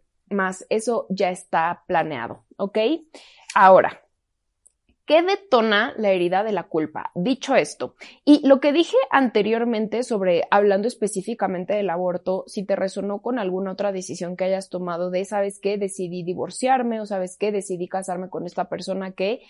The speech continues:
yo sabía que no era y aún así me casé", el consejo es el mismo, es como, eh, no te castigues, ¿sabes? O sea, elimina el castigo de tu vida, simplemente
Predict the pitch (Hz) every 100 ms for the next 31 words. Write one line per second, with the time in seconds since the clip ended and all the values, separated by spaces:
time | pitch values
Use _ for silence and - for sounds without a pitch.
0 | - _ - 240 254 240 208 240 247 226
1 | 220 196 190 190 190 190 190 185 190 -
2 | _ - 196 190 208 208 220 202 202 175
3 | - 175 208 - _ _ _ _ - 269
4 | 247 254 247 233 247 262 226 208 214 -
5 | 175 165 170 - 196 - - 262 277 208
6 | _ _ _ _ _ _ _ _ - 208
7 | 208 208 202 196 196 185 - _ - 247
8 | 240 240 247 185 - - 180 123 165 -
9 | - - 208 196 233 277 - 220 185 -
10 | 214 220 220 220 226 226 254 233 208 -
11 | 208 214 226 220 180 175 151 190 _ _
12 | _ - 233 233 254 254 233 202 190 190
13 | 247